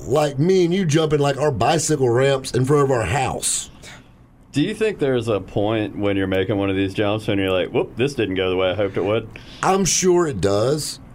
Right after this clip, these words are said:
Speaker 1: And he was joking around because, like, they've practiced these jumps. He has a setup. He has, like, a complete arena that he practices all his jumps in. And they were talking about it, and he says, "If I get wet, I'm in trouble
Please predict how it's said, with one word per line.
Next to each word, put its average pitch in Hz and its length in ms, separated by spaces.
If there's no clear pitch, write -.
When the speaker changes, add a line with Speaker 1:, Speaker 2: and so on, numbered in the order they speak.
Speaker 1:
And 101 100
he 151 100
was 170 120
joking 131 380
around 120 340
because, 107 340
like, 104 140
they've 101 280
practiced - 680
these 87 180
jumps. 76 280
He 175 140
has 175 200
a 101 160
setup. 147 720
He 139 120
has, 156 180
like, 131 160
a 104 100
complete 151 600
arena 101 600
that 87 80
he 101 80
practices 104 640
all 117 240
his 101 140
jumps 113 320
in. 65 160
And 113 120
they 147 60
were 135 140
talking 156 360
about 98 280
it, 60 60
and 82 100
he 110 60
says, 92 300
"If 78 140
I 85 40
get 92 280
wet, 113 260
I'm 85 120
in 87 80
trouble 73 420